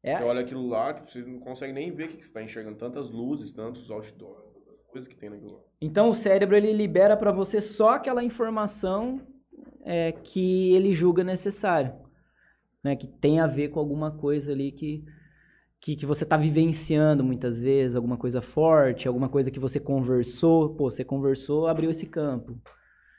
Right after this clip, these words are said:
Speaker 1: Entende? Então, é, é, é interessante isso.
Speaker 2: Você chegou a empreender ou investir em alguma outra área fora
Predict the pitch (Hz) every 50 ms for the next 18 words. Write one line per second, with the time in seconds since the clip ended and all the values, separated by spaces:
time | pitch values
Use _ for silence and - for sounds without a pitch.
0 | _ _ _ _ - - - - 117 113 120 131 135 135 147 147 - - - -
1 | 139 - 147 151 160 170 170 160 - 110 160 160 - - 170 175 165 175 170 175
2 | 170 - 175 175 175 170 - 127 120 117 117 - - - _ - 147 135 135 156
3 | 143 151 165 165 151 156 135 123 120 113 113 120 120 120 117 113 107 117 113 110
4 | - 110 117 131 135 131 113 113 113 110 110 110 113 - - 101 101 110 120 113
5 | - - - - 117 120 135 135 120 101 95 104